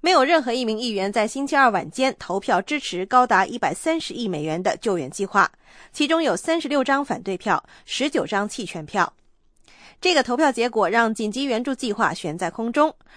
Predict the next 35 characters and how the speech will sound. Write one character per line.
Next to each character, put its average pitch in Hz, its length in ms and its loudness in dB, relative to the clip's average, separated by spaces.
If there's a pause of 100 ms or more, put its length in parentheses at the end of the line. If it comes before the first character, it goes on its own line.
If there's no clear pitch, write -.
(160)
而 247 120 6
且 240 220 0
很 277 160 0
有 320 120 4
可 240 180 -4
能 190 240 -2
让 254 200 4
塞 294 220 0
浦 208 140 -6
路 202 140 0
斯 226 160 -2
政 247 180 0
府 190 260 -6
无 254 160 -2
法 262 200 2
履 233 160 -2
行 185 220 -6
其 190 200 -6
财 185 300 -8
政 269 200 -2 (220)
责 165 180 -4
任， 190 220 -2 (640)
甚 349 180 2
至 320 100 0
结 247 160 0
束 269 220 0
其 214 200 -6
欧 339 200 0
盟 240 160 -2
成 196 180 -6
员 196 160 -2
国 170 160 -6
的 170 80 -4
地 185 200 -8
位。 180 200 2